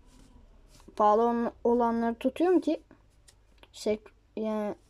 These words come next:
trade'de işimize yarasın. Bu da iyi. Giraffe ne yapayım oğlum ben? Army iğnesi.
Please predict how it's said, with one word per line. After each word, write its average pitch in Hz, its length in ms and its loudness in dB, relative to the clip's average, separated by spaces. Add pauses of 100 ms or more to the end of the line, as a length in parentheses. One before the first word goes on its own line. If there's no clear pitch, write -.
(140)
trade'de 240 500 0
işimize 233 400 -4
yarasın. - 520 -4 (4000)
Bu 196 300 -8
da 180 80 -4
iyi. 208 320 -8 (1300)
Giraffe 202 400 -4
ne 208 300 -6
yapayım 196 380 -10
oğlum 196 280 -10
ben? 190 120 -12 (3000)
Army 202 320 -8
iğnesi. - 400 -16